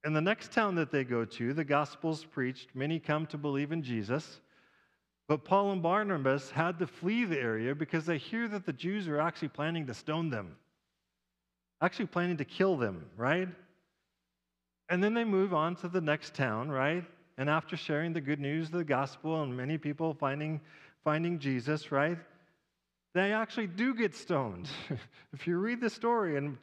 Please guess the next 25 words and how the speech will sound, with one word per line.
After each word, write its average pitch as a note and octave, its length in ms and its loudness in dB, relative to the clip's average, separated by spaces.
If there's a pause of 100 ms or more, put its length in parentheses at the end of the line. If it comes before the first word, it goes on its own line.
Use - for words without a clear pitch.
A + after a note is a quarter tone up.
(140)
Acts, E3+ 420 2
Acts E3+ 220 2
fourteen, F#3+ 600 0 (340)
these D3 180 0
Jewish G3+ 460 0
antagonizers, D#3+ 1120 0 (680)
they D3 160 4
drag D3 680 0
Paul G3+ 320 4
out E3+ 180 2
of E3 120 -2
the D#3+ 60 0
city, C#3+ 520 0 (800)
they D3+ 140 0
stone G#3 400 0
him, E3+ 240 0
and D#3+ 120 -2
they, D#3+ 160 0 (440)
they D3 140 4
leave F3+ 220 2
him G#3 140 -2
for F3+ 120 -2
dead. G3 340 2 (1400)
And E3 100 0
somehow F#3+ 800 2